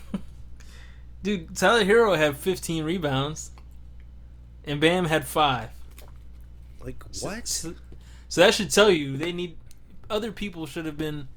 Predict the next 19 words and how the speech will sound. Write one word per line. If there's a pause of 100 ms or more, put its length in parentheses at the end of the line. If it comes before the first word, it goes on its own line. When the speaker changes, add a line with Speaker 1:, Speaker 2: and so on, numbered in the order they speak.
(180)
Speaker 1:
Bam
should
have
been
inside,
and
I
would
have
said,
"Bam,
we're
shooting (340)
because
you
have
the
rebound
advantage.